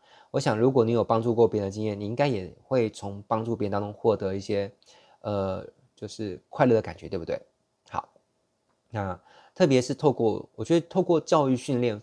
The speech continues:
分享知识来帮助人哦，我觉得这是所有帮助人的方式当中呢，我觉得对我来说最有乐趣跟成就感的。不过讲到这边哦，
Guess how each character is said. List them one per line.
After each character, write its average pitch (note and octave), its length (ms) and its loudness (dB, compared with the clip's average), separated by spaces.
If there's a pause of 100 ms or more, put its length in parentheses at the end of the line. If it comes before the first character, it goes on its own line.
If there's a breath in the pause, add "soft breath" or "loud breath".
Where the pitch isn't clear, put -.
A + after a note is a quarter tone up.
分 B2+ 240 2
享 E2+ 320 -6
知 A#2 200 -4
识 A#2 160 -4
来 F#2 120 0
帮 G2 200 -2
助 G2+ 200 -4
人 E2+ 140 -6
哦， D#2+ 180 -8
我 - 40 -14
觉 A#2+ 200 4
得 - 80 -8 (280 loud breath)
这 C#3+ 120 2
是 C3+ 160 2
所 B2 220 2
有 G#2+ 80 6
帮 A2+ 260 0
助 B2 140 0
人 F#2+ 200 -2
的 G2 260 -2 (340)
方 A2+ 160 0
式 A2 120 -8
当 G#2+ 220 -2
中 G#2 180 -4
呢， F#2+ 140 -6
我 F#2 140 -4
觉 G#2 180 0
得 G2+ 180 0 (360)
对 E3+ 100 6
我 A2 100 6
来 F#2 120 0
说 A#2 120 -2
最 - 260 0
有 E2+ 120 2
乐 A2 280 4
趣 - 440 -6
跟 G#2+ 160 -6
成 G2+ 180 -10
就 G2 140 0
感 - 240 -8
的。 - 100 -18 (1040 loud breath)
不 - 80 -6
过 A3 100 4
讲 G2 180 -4
到 G#2 60 -4
这 A#2 120 -4
边 G#2 200 -2
哦， F#2 160 -6